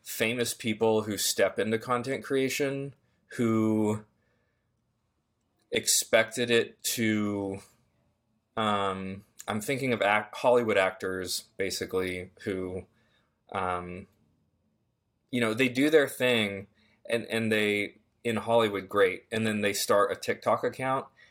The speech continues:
and some of them are fantastic and some of them are awful. And it's terrible when they're awful because they already have a following.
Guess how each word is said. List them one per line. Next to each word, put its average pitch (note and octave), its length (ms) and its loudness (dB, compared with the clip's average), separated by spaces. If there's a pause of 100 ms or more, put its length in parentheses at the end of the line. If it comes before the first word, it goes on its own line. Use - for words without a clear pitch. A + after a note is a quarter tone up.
(100)
and G#2+ 140 -2
some E3 160 2
of D#3+ 100 6
them C3 180 0
are G2 160 4
fantastic G2+ 1080 -2
and G#2 120 -6
some C3+ 180 0
of B2+ 140 2
them G#2 200 0
are F#2 220 -2 (380)
awful. A#2 440 2 (500)
And B2 160 2
it's C3 200 -2
terrible D#3+ 440 4
when C3 120 -2
they're A#2 200 0
awful B2 560 2
because A2+ 300 -2
they A2+ 160 4
already G#2 400 2
have G2 160 -2
a F2 80 -2
following. F#2 720 -2